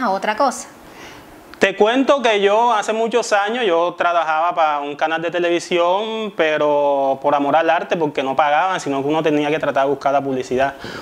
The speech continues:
Speaker 2: Yo nunca creí en las redes sociales.
Speaker 1: O sea, que tú ibas a tu trabajo, era como prácticamente como para que me vean que estoy trabajando, pero no te estaba generando.
Speaker 2: Exactamente, me gustaba y siempre quería estar delante de cámara, pero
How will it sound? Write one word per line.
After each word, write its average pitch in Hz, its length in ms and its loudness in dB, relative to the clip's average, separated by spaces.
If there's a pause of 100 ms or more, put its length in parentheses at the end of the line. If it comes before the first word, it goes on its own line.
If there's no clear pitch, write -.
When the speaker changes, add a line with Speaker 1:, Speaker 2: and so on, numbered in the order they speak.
(120)
Speaker 2:
Yo 151 160 4
nunca 196 380 2
creí 180 360 2
en 185 220 0
las 156 160 2
redes 156 240 -2
sociales. 135 500 -2 (160)
Speaker 1:
O - 60 -18
sea, 277 140 0
que 247 100 -2
tú 254 80 -4
ibas 302 240 2
a 339 40 -6
tu 311 100 -6
trabajo, 269 300 0
era 330 160 -2
como 262 380 2
prácticamente 269 600 0
como 269 180 -4
para 240 200 0
que 233 80 0
me 226 120 0
vean 233 180 0
que 269 80 -6
estoy 269 120 -4
trabajando, 226 560 -2
pero 202 140 -2
no 196 80 -4
te 208 60 0
estaba 208 220 0
generando. 185 520 -4 (180)
Speaker 2:
Exactamente, 139 960 2
me 156 100 0
gustaba 170 760 2
y 151 40 -6
siempre 151 320 -4
quería 165 200 0
estar 165 180 0
delante 165 360 0
de 170 140 0
cámara, 165 480 0
pero 185 520 -2